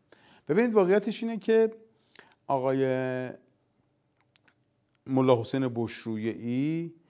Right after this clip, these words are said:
همون روز اولی که به علی محمد باب میگه، برای لقب خودش بابول باب رو انتخاب می‌کنه. این نشون دهنده اینه که سهمش رو می‌خواد بگیره. یا عرضم به حضور شما،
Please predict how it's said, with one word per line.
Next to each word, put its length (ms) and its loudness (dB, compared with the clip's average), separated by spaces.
همون 420 -6
روز 180 -10
اولی 480 -8
که 140 -8
به 120 -8
علی 240 -6
محمد 340 -8
باب 340 4
میگه، 240 -4
برای 240 -2
لقب 400 -4
خودش 420 -6
بابول 360 0
باب 340 0
رو 60 -10
انتخاب 560 -12
می‌کنه. 320 -20
این 260 -4
نشون 420 -6
دهنده 520 -4
اینه 420 -6
که 420 -4
سهمش 600 -8
رو 120 -12
می‌خواد 260 -16
بگیره. 300 -20
یا 260 4
عرضم 360 -2
به 60 0
حضور 380 -2
شما، 720 -2